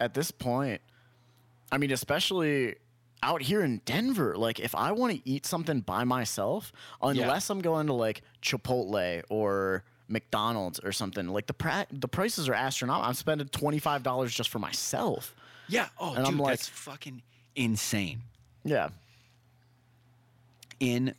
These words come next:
Speaker 2: fucking sane.
Speaker 1: And forget about getting a beer.
Speaker 2: Oh, yeah.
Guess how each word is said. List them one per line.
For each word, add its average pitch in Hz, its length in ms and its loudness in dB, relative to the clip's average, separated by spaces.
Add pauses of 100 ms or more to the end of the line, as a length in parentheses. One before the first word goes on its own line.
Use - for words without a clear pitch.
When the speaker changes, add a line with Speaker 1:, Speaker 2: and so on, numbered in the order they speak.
(140)
Speaker 2:
fucking 92 480 -2 (140)
sane. - 320 -2
Speaker 1:
And 135 140 0
forget 151 800 0
about 101 300 0
getting 101 240 -2
a 76 60 -6
beer. 101 420 0 (1160)
Speaker 2:
Oh, 110 280 2
yeah. 85 340 -2